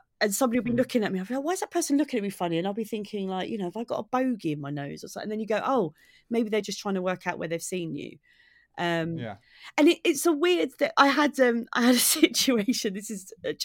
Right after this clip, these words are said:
Speaker 1: about a year and a half ago. I, um, I had a nasty injury with a hot water bottle. I burnt myself quite. I, I got third degree burns on my chest. Um,
Speaker 2: Oh my
Speaker 1: from,
Speaker 2: God.
Speaker 1: yeah, it was pretty nasty.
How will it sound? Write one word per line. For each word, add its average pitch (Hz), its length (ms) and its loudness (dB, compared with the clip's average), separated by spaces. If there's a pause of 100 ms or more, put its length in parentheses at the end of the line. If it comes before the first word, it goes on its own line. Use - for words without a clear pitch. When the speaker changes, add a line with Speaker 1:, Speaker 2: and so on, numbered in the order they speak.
(280)
Speaker 1:
about 226 260 2
a 220 60 0
year 240 260 2
and 226 80 0
a 214 60 -2
half 202 280 0
ago. 156 280 0 (480)
I, 190 320 4
um, 185 360 0 (180)
I 190 120 0 (640)
had 208 260 -2
a 226 40 0
nasty 214 480 0
injury 196 460 0
with 160 120 -2
a 165 40 -2
hot 190 200 -4
water 190 240 -4
bottle. 143 280 -4
I 160 80 0
burnt 202 460 2
myself 147 380 -6
quite. 175 180 -2
I, 196 100 0 (100)
I 165 180 0
got 202 180 -4
third 202 300 4
degree 175 280 -4
burns 156 460 -4 (280)
on 170 100 -6
my 160 140 -2
chest. - 640 -6 (460)
Um, 156 320 -4
Speaker 2:
Oh - 20 -14
my 175 120 -14
Speaker 1:
from, 175 180 -6
Speaker 2:
God. 196 160 0
Speaker 1:
yeah, 170 180 6
it 156 80 2
was 139 120 -2
pretty 196 260 0
nasty. 180 560 -4